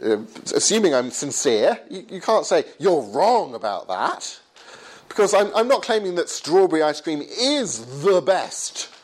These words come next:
ice cream. See, there's a difference between those, those claims, and, and the, reducing all ideas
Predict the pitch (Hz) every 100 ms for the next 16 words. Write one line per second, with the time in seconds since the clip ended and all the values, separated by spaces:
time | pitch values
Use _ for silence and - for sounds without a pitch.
0 | _ - 156 139 - 262 226 101 135 220
1 | _ _ _ - - - - - - -
2 | - - - - - - - - - -
3 | - 165 185 175 175 262 - 101 78 -
4 | - - - - _ _ - - - -
5 | - - - - - - - - 127 107
6 | 104 95 - - 104 - 113 92 85 87
7 | 101 - 101 98 - _ 76 107 123 -
8 | - - - 120 123 160 202 165 143 151
9 | 160 139 131 123 160 139 110